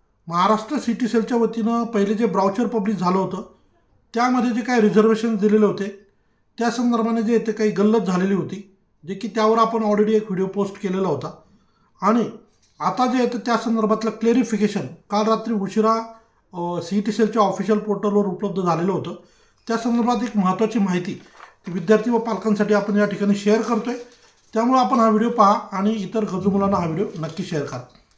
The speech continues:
सगळ्यात महत्त्वाचं म्हणजे आज आपण सीईटी सेलची जी नोटीस नंबर फाईव्ह आहे,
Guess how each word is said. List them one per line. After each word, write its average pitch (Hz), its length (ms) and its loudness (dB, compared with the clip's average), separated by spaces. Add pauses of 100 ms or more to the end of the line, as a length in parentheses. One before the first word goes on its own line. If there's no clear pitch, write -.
(1300)
सगळ्यात 240 340 2
महत्त्वाचं 226 340 2
म्हणजे 220 520 2 (180)
आज 208 220 4
आपण 226 320 0
सीईटी 208 440 -4
सेलची 202 340 -2
जी 214 120 0
नोटीस 190 400 -2
नंबर 208 220 4
फाईव्ह 180 360 2
आहे, 156 160 -2